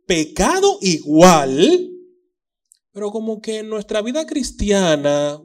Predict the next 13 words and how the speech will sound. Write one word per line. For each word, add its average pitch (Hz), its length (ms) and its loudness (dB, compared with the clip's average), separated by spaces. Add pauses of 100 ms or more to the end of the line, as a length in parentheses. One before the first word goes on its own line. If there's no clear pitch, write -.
(180)
o 165 120 -2
le 185 100 0
pasamos 285 420 -2
paño 311 380 -2
tibio 147 600 -6 (300)
o 202 100 -8
no 233 120 -2
somos 262 260 -4
tan 220 180 -8
radicales 185 580 -4
con 131 180 -12
estos 127 220 -14
principios. - 760 -18